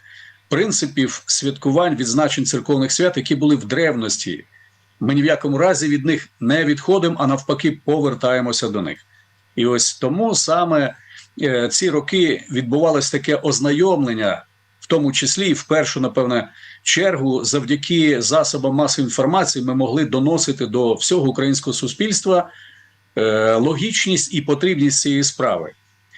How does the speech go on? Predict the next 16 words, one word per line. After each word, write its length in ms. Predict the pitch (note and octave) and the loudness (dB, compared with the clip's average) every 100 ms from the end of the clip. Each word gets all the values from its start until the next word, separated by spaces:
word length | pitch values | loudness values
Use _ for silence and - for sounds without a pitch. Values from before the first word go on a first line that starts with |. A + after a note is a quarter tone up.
| - - - _ | -20 -20 -20 _
Наприклад, 720 | C3 E3+ F#3 G3 D#3 C#3 - - | 0 2 0 0 0 -2 -4 -2
е, 280 | C#3 B2+ B2+ | 0 0 0
свято 440 | - E3 F3 D3+ | 0 0 0 0
Різдва 400 | C#3+ A#2+ C3 D3 | 0 0 2 0
Христового 1040 | - C3 B2 F3+ F#3 E3+ D3 D3+ D3 C#3+ - _ _ | 0 -4 -2 2 2 2 2 2 0 -2 -12 _ _
по 240 | D3+ D#3+ D#3 | 0 2 0
правилам 560 | - D3 D#3+ D3+ C#3 | 2 4 4 2 0
церковним 840 | C3+ C3+ A#2+ D3 E3 D#3+ D3+ C#3+ | -2 -4 0 2 4 4 4 2
з 100 | C#3 | 2
самої 600 | - - C3+ C#3 D#3+ D3 | 0 0 0 0 2 2
глибокої, 840 | C#3 B2 C3+ B2 F#3+ F#3+ - D3+ D3 | 2 0 0 2 4 4 2 2 2
дуже 260 | C3+ C#3+ | 2 0
древності, 580 | A#2+ C3 E3 D3+ C#3+ C#3+ | 0 0 0 0 0 -2
двадцять 500 | G#2+ A2+ E3 - C#3 | -2 0 0 -2 -4
п'ятого 320 | B2+ B2+ B2 | -2 0 -2
грудня. 420 | A2 A#2 F#2 D#2+ | 0 -2 -2 -6